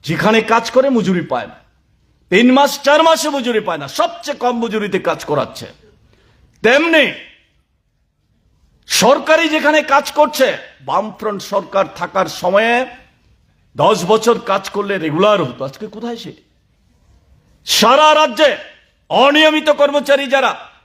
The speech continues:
তাদেরকে যে নিয়মিত করার ব্যবস্থা ছিল, কিচ্ছু নেই। সবচেয়ে বেশি ক্ষতিগ্রস্ত হচ্ছে এই অংশের তারা আজকে। তার সঙ্গে এই সাফাই কর্মীরা, তাদেরকে অবিলম্বে এই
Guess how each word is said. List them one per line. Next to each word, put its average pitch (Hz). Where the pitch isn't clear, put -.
তাদেরকে 302
যে 277
নিয়মিত 247
করার 226
ব্যবস্থা 214
ছিল, 214
কিচ্ছু 247
নেই। 165
সবচেয়ে 180
বেশি 170
ক্ষতিগ্রস্ত 269
হচ্ছে 180
এই 156
অংশের 135
তারা 131
আজকে। 104
তার 143
সঙ্গে 135
এই 127
সাফাই 147
কর্মীরা, 113
তাদেরকে 156
অবিলম্বে 147
এই 127